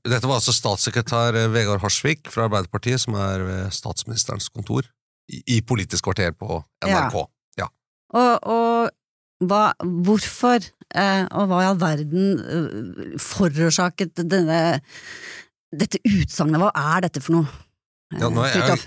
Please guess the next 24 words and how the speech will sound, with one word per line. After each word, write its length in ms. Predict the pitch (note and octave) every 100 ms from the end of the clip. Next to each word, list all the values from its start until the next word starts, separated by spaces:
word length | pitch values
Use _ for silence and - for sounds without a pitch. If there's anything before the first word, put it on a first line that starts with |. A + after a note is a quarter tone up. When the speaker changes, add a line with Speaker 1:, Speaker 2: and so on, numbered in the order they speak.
| C#3+
Speaker 1:
jeg 200 | C#3 -
har 60 | C#3+
nesten 280 | D3+ C#3 A2+
glemt 180 | G#2
Speaker 2:
gi 100 | G#3+
Speaker 1:
hva 60 | B3
de 80 | B3+
Speaker 2:
oss 80 | C3+
Speaker 1:
egentlig 260 | A#2 G#3
skulle 160 | D4+ B2
Speaker 2:
kontekst. 200 | - -
Speaker 1:
diskutere. 460 | C#3 - A#2 D3 - C#4+ - - -
Speaker 2:
<laughs> 600 | A#3+ - A3 A3 - C4+
Speaker 1:
Nei, 120 | C#4 B3 A#3
eh, 440 | A3+ A#2 A#2 A2 G#2+ - - A2+ G#2+
Speaker 2:
Ja, 80 | C3+
det 120 | D#3+ G3
var 160 | E3
vel, 260 | F#3+ A#3+ B3
eh, 380 | B3 B3 A#3+ A3 F3+ - - - - - _ _ _ _ _ _ - - - -
Speaker 1:
Asheim, 540 | A#2 - G#2+ G#2+ A2
eh, 560 | G#2+ G#2+ G2+ G2+ G2 F#2+ - -
eh, 520 | - A2 G#2 G#2 G2+ G2 - _ _ D#3+
Asheim, 480 | C3+ - D3 E3